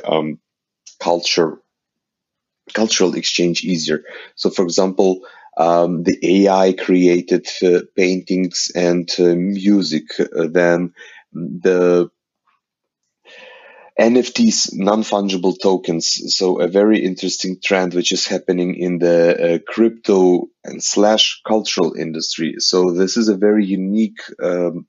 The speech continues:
way to secure, uh, the intellectual property right for painters, for example, or for musicians, uh, where you can bind, uh, your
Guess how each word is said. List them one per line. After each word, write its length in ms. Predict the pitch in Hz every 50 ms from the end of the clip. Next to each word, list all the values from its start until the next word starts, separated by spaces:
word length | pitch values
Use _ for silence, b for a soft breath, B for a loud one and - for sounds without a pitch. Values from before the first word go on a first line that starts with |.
| _ _
way 500 | - 87 85 87 104 104 104 101 101 98 98
to 120 | - -
secure, 760 | 95 - - 90 - - - - 113 107 110 110 110 107 110 B B B B B B B B B -
uh, 280 | - 87 87 87 87 85
the 200 | 82 87 87 87
intellectual 720 | - 104 110 110 - 120 113 110 104 107 - - 104 98 92
property 560 | - - 107 104 - - 95 87 - - 98
right 440 | 92 87 92 87 85 87 87 87 -
for 500 | - - - 95 90 87 82 82 80 - B B B B B B B _ _
painters, 540 | - 101 107 113 110 - - 80 80 - -
for 180 | - 85 85 85
example, 560 | 85 82 - 92 87 82 - 82 80 80 80 - - - _
or 360 | - 90 87 87 85 85 85
for 320 | - - - 95 90 87
musicians, 800 | 85 85 87 87 82 82 98 101 - - 85 76 73 - - - B B B B B B B -
uh, 100 | 82 85
where 220 | 90 95 95 92
you 280 | 90 90 95 101 95 -
can 260 | - 101 87 87 85
bind, 680 | 80 80 78 90 92 98 104 104 107 107 101 98 95 - - - -
uh, 320 | 87 85 85 85 82 82 85 - B B B B B B B B B B B B
your 440 | - 90 101 95 95 90 85 82